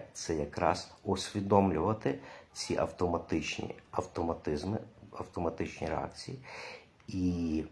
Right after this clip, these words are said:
навчитись в них не входити, не включатись в ці ігри, а,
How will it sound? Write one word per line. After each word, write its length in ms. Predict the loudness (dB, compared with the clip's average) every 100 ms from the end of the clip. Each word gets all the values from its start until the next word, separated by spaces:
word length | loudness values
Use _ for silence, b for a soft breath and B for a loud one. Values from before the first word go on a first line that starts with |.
| -12 -20 -20 -20 -20 -20 -20 -20 -20 -6
навчитись 560 | 2 2 4 0 0 2
в 40 |
них 240 | 4 4 2
не 80 | 0
входити, 580 | 0 4 4 4 -2
не 120 | -2 -2
включатись 680 | -2 -6 2 2 2 -2
в 100 | -10
ці 180 | -6 -4
ігри, 480 | -4 -4 -4 -4 -6 -10 B B B B B B
а, 340 | 0 4 4